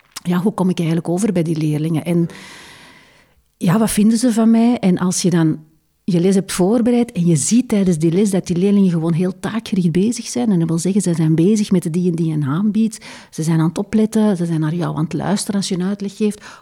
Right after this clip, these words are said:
ze zijn dingen aan het noteren. Dat toont die betrokkenheid bij je les. En dat geeft u heel veel energie en heel veel kracht. Dus als dat niet lukt,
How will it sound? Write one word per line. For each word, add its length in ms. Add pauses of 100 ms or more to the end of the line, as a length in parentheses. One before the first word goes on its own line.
ze 80
zijn 160
dingen 200
aan 60
het 80
noteren. 560 (320)
Dat 180
toont 240
die 80
betrokkenheid 520
bij 180
je 80
les. 340 (360)
En 80
dat 120
geeft 280
u 40
heel 260
veel 400 (160)
energie 640
en 120
heel 160
veel 140
kracht. 220
Dus 140
als 100
dat 100
niet 200
lukt, 340